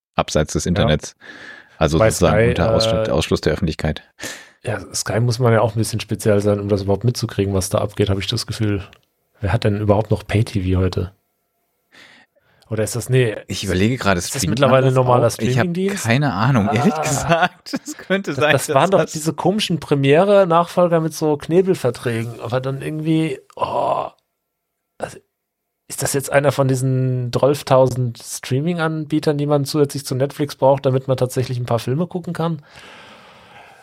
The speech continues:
Speaker 1: Ich weiß es nicht. Ich glaube,
Speaker 2: Oh.
Speaker 1: du kannst zumindest, ich glaube, es gibt sowas wie Sky Go oder sowas zum Streamen, aber ich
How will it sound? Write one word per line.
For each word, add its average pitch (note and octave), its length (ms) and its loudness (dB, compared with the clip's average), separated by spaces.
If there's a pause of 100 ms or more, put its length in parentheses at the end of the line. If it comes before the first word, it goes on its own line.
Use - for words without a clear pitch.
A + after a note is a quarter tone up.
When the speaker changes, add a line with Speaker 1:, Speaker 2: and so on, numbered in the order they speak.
(680)
Speaker 1:
Ich - 200 -6
weiß B2+ 240 -2
es - 140 -6
nicht. F#2 260 -2
Ich - 120 -12
glaube, A#2+ 280 2
Speaker 2:
Oh. C3+ 180 0
Speaker 1:
du A#2+ 100 0
kannst - 560 -4
zumindest, C#3 640 0
ich A2+ 120 -4
glaube, A2 180 2
es A#2+ 100 -2
gibt B2 140 2
sowas A2 260 4
wie A2 40 -2
Sky G2 420 0
Go G2+ 380 4
oder C3 160 4
sowas D3 300 -2
zum G#2+ 140 -6
Streamen, C#3+ 640 -4
aber F#2+ 160 2
ich - 140 -2